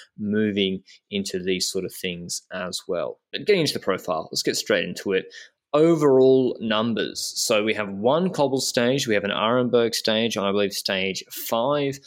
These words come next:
obviously in northeast France. We have, by my count,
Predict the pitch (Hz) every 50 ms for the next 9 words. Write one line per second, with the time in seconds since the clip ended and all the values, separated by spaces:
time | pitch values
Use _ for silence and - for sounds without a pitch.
0 | - - _ - - 113 113 - - 110 104 107 107 113 110 110 110 110 - -
1 | - _ _ - 90 104 113 110 - - - - - _ _ _ _ - - -
2 | 117 107 104 107 107 107 104 98 - - - - 120 110 101 104 110 110 110 104
3 | 101 - - 117 113 110 117 127 143 160 190 208 202 - 202 214 220 247 262 -